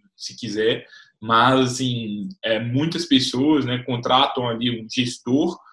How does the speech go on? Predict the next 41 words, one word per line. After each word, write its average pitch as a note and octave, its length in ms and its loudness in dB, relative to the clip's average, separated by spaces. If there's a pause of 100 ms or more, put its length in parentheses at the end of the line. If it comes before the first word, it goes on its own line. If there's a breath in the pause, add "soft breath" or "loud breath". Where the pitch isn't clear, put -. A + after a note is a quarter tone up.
(160 soft breath)
que - 120 -10
vai D3+ 200 2
ficar C#3+ 240 2
cuidando B2 320 0
das A#2 160 -8
suas A#2+ 120 -4
campanhas, C#3+ 560 -2
pra C3+ 80 -14
saber B2 320 -2
quanto B2 200 -6
você - 80 -12
tá B2 80 0
pagando A2+ 400 -2
ali A2+ 160 -8
por - 180 -16
cada A#2 260 -2
clique B2+ 440 -4
ali A2+ 220 -6
no, A2 180 -10 (280 soft breath)
pra, A2 340 -4
pra - 180 -4
você A2+ 280 -2
alcançar A2+ 600 2
mais A#2 200 -4
pessoas. B2+ 520 -2 (600 loud breath)
E A#2 640 2 (240)
com E3+ 120 0
base C3+ 260 6
nisso, B2 280 0
você C#3+ 180 -6
vai D3+ 100 0
saber F3 320 2
se - 140 -2
o - 20 -6
retorno B2 380 0
sobre B2 200 -6
investimento A#2+ 360 -6
tá A#2+ 80 -2
legal B2+ 400 2
ou D3+ 140 0
não, B2 280 -2